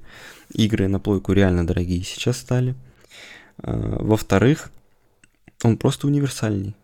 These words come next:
Вы можете работать, там учеба, работа,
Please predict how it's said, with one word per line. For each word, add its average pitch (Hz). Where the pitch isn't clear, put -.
Вы 107
можете 110
работать, 113
там 98
учеба, 113
работа, 101